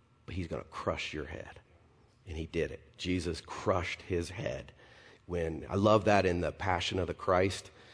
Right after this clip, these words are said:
remember that movie? And, um, you've heard of that movie, right? It's about Jesus. Um, <laughs> Passion of the Christ. He, in the garden, there's a snake after Jesus is praying and,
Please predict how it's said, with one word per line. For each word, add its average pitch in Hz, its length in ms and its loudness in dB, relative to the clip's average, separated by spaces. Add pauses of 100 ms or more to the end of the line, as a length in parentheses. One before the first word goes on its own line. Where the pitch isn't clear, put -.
(220)
remember 95 200 2
that 95 160 2
movie? 101 320 6
And, 87 140 0 (500)
um, 80 240 -8
you've 113 120 0
heard 101 140 4
of 82 80 0
that 76 120 0
movie, 82 200 -4
right? 87 180 -6 (300)
It's - 100 -12
about 92 180 4
Jesus. 87 400 -4 (520)
Um, 85 280 -4 (560)
<laughs> - 580 -14
Passion 151 380 12
of 139 60 12
the 131 80 6
Christ. 143 500 10 (460)
He, 135 220 8 (180)
in 127 200 10
the 113 120 8
garden, 117 680 8 (100)
there's 90 220 0
a 90 60 0
snake 113 520 6
after 92 260 2
Jesus 92 520 0
is 82 100 -4
praying 95 640 4
and, 82 220 -4